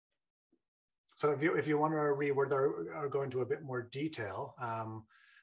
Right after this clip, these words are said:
I'll, uh, I'll keep on this and then I'll, I'll come back to that. Um, so in this, in this system in particular, I, I kept my crops and my products together. So here is my crops along the top here.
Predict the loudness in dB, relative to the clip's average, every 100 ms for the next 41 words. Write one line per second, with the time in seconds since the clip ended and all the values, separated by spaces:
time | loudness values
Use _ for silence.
0 | _ -2 0 0 0 -2 -2 -4 -6 -6
1 | -4 -2 -2 -2 -4 -6 -6 -8 -8 -8
2 | -6 -6 -8 -16 -18 _ _ _ _ _
3 | -20 -18 -18 -20 -20 _ 0 2 2 0
4 | -2 -4 2 4 4 4 4 4 4 4
5 | 4 4 4 2 0 0 -2 -2 -2 0
6 | 0 0 2 2 0 -2 -2 -2 -2 -2
7 | -4 -2 0 0 -2 -4 -2 -4 -2 -2
8 | -2 -2 -6 -4 -4 -2 -4 -6 -12 -12
9 | -6 -2 0 0 -2 -4 -4 -4 -4 -2
10 | -2 -2 0 0 0 -2 0 0 -2 -4